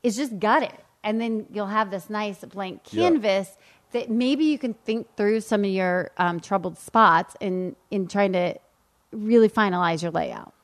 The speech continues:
Speaker 2: So would ikea just come over here and design something for you?
Speaker 1: They could.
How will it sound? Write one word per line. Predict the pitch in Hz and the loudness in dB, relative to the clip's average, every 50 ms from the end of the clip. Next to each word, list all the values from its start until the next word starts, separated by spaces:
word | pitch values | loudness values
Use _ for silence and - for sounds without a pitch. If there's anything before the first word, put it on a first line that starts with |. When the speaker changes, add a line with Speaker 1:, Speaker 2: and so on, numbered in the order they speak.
| _ _ | _ _
Speaker 2:
So | _ - 135 135 | _ -4 -2 0
would | 139 135 139 135 | 2 2 2 0
ikea | 131 117 123 120 120 - - 143 151 165 160 143 - - | 2 0 -2 -2 -4 -8 -8 -4 -2 -2 -2 -2 -4 -8
just | - 127 117 - | -10 -10 -10 -8
come | - 131 120 120 110 | -6 -6 -4 -2 0
over | 104 113 123 143 | -2 -2 -2 -4
here | 135 135 135 135 135 127 | -4 -2 0 0 0 0
and | 117 104 | -2 -6
design | 104 101 98 101 95 110 110 | -8 -8 -8 -8 -8 -8 -8
something | - 139 131 131 143 135 | -8 -10 -10 -10 -10 -12
for | - - 143 143 | -10 -10 -8 -8
you? | 143 147 147 - _ _ _ _ - | -8 -8 -10 -14 _ _ _ _ -2
Speaker 1:
They | 208 233 220 | 0 0 2
could. | - 254 254 330 349 294 294 311 285 - | 4 4 4 6 4 4 2 0 -2 -4